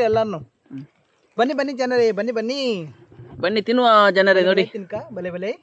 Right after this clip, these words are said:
Speaker 1: ತಿನ್ಕ, ಮೀನ್ ತಿನ್ಕ, ಬಲೆ ಬಲೆ.
Speaker 2: ಹ್ಮ್. ಭಾರಿ ಶೋಕ ಆತನು, ಭಾರಿ ಶೋಕ ಆತಂಡು. ಹ್ಮ್, ಮಸಾಲ,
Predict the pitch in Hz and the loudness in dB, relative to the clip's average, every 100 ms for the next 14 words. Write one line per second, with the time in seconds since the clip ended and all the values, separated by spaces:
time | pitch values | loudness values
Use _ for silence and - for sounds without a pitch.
0 | _ _ - 185 160 185 262 185 175 165 | _ _ -14 -14 -10 -10 -10 -12 -12 -16
1 | 160 175 160 151 151 202 359 _ _ - | -16 -12 -10 -12 -8 -10 -10 _ _ -20
2 | - - 185 156 - 117 _ _ _ _ | -18 -12 -10 -10 -12 -20 _ _ _ _
3 | _ _ _ - 147 180 190 185 175 151 | _ _ _ -6 0 2 4 4 4 2
4 | 143 151 170 175 156 143 233 202 - _ | 2 2 2 0 0 -2 -2 -4 -6 _
5 | _ _ _ _ _ _ _ _ _ _ | _ _ _ _ _ _ _ _ _ _
6 | _ _ _ _ _ _ _ _ _ _ | _ _ _ _ _ _ _ _ _ _
7 | _ _ _ _ - 339 165 160 - 339 | _ _ _ _ -8 -4 -2 -2 -2 -4
8 | 170 - _ - _ _ - - 175 190 | -8 -14 _ -20 _ _ -18 -2 0 2
9 | 220 | 4